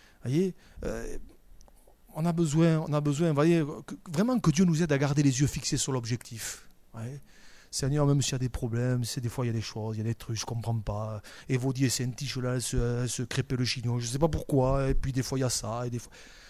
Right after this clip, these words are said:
Mais c'est dans l'objectif, c'est que quelque part on soit prêt. L'objectif, Seigneur, c'est de garder mes yeux fixés sur toi. Et puis, et puis, je vais pas commencer à parler des autres, parce que nous, moi, je suis pas parfait. Donc, euh, Seigneur, aide-nous.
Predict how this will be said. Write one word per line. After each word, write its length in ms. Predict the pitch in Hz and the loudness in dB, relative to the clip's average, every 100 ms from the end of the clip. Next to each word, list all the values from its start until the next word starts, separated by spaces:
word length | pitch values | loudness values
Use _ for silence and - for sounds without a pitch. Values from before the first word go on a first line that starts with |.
| - _ | -20 _
Mais 80 | 170 | -4
c'est 160 | 151 160 | -2 0
dans 100 | 156 | 2
l'objectif, 500 | 147 135 - 151 143 | 2 2 0 -2 -4
c'est 140 | - | -4
que 300 | 123 131 120 | -4 -2 -2
quelque 260 | 113 117 127 | -4 -4 -2
part 220 | - 120 | 0 0
on 80 | 120 | 0
soit 200 | - 113 | 0 -2
prêt. 400 | - 120 127 135 - - - | 0 -2 -2 -4 -10 -12 -6
L'objectif, 460 | 127 120 120 147 - | -2 0 0 -2 -2
Seigneur, 240 | 135 131 | 0 0
c'est 100 | - | -2
de 60 | 131 | -4
garder 260 | 127 123 | -4 -2
mes 80 | 127 | -2
yeux 180 | 117 123 | -2 -4
fixés 300 | - 127 135 | -4 -6 -4
sur 240 | - - | -6 -6
toi. 240 | - 127 - | -4 -2 0
Et 80 | 170 | 0
puis, 340 | - 196 185 - | 2 4 4 4
et 120 | 170 | 2
puis, 460 | 127 156 147 120 - - - - - | 4 0 0 -4 -10 -16 -20 -20 -20
je 60 | - | -12
vais 60 | - | -6
pas 120 | 120 | -4
commencer 340 | 127 131 120 | 0 0 0
à 40 | 123 | -2
parler 200 | 127 135 | -2 0
des 140 | 147 | 0
autres, 180 | 190 165 | 0 -4
parce 160 | 127 | -6
que 100 | - | -4
nous, 240 | 131 151 185 | 0 2 2
moi, 320 | 135 135 156 | 0 -2 -2
je 80 | 120 | -2
suis 100 | - | -2
pas 100 | 131 | -2
parfait. 340 | 107 - 107 - - | -4 -4 -10 -12 -6
Donc, 240 | 120 110 | -6 -4
euh, 120 | 104 - - - - - - | -8 -10 -18 -20 -20 -20 -18
Seigneur, 300 | - 127 131 | -8 -4 -2
aide-nous. 500 | 139 135 120 117 139 | 0 0 0 -2 -6